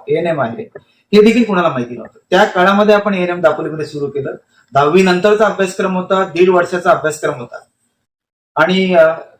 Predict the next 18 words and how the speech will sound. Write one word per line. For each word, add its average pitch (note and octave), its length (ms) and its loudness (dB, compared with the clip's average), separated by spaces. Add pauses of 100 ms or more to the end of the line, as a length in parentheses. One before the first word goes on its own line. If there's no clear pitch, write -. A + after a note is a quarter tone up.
त्यानंतर F#3 400 2
जवळपास G3+ 800 2
बारा F3+ 320 2
ते G#3+ 200 2
तेरा F#3+ 420 2
वर्ष F3+ 300 2
जी F#3 480 0
बॅच F3+ 420 0
बाहेर D#3+ 240 2
पडायची D#3+ 400 0
ती F3+ 100 -6
सगळी E3 480 -4
त्या F3+ 160 0
सगळी E3+ 460 0
गव्हर्नमेंटला C#3+ 560 -4
प्लेसमेंट B2 400 -10
होत - 100 -12
होती. - 240 -20